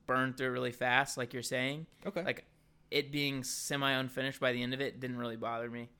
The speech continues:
Speaker 1: The, uh, the studio was P A Works. I don't know if you've ever heard of them.
Speaker 2: Yeah, why does that ring a bell? Um,
Speaker 1: No clue.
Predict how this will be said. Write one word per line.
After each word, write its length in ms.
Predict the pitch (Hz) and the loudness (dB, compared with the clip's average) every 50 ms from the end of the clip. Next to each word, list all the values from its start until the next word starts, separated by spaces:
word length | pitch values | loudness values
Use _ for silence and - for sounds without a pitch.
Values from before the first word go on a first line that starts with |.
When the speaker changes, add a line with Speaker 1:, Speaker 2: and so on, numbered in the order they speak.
| _ _ - - - - - - - _ - | _ _ -20 -20 -20 -20 -20 -20 -20 _ -6
Speaker 1:
The, 320 | 135 139 139 143 143 143 | 0 2 4 6 8 8
uh, 380 | 139 139 135 135 131 127 131 - - - - _ _ _ _ _ _ _ - | 8 10 10 8 8 6 6 4 0 -6 -20 _ _ _ _ _ _ _ -8
the 80 | 131 | -4
studio 680 | - - - - - 160 156 156 160 165 170 170 170 165 | -2 0 0 2 2 4 6 6 8 10 10 10 10 10
was 240 | 160 147 135 131 131 | 8 8 6 2 0
P 380 | - - - - 143 147 101 - | -2 2 4 6 6 6 4 4
A 180 | 131 135 147 | 4 4 4
Works. 560 | 151 156 156 165 180 180 - - - - - - - - - - - | 4 4 4 2 2 0 -4 -8 -8 -8 -10 -12 -16 -20 -20 -12 -8
I 80 | 131 | -6
don't 140 | 135 135 135 | -4 -2 -2
know 320 | 135 131 131 131 131 131 131 | 0 0 0 0 -2 -4 -6
if 80 | - 135 | -8 -8
you've 120 | 131 135 | -4 -2
ever 160 | 131 131 127 127 | -2 0 0 0
heard 200 | 131 131 131 135 | 0 0 0 0
of 60 | 135 | 0
them. 220 | 139 143 147 147 117 | -2 -2 -4 -4 -4
Speaker 2:
Yeah, 260 | 143 151 151 151 143 | -2 0 0 0 0
why 180 | 131 131 143 | -2 -2 -2
does 100 | 156 156 | -2 0
that 140 | 160 165 127 | 0 -2 -2
ring 120 | 147 147 135 | -2 -4 -4
a 40 | 120 | -4
bell? 440 | 117 123 120 117 110 101 95 - - _ _ _ _ _ - | -2 -2 0 0 0 -2 -2 -4 -10 _ _ _ _ _ -2
Um, 640 | 113 117 117 117 117 117 117 117 113 113 113 104 | 0 2 2 2 2 2 2 0 0 -2 -4 -6
Speaker 1:
No 140 | - 139 139 | -6 -6 -6
clue. 320 | 135 - 143 135 131 127 | -4 -2 -2 0 0 0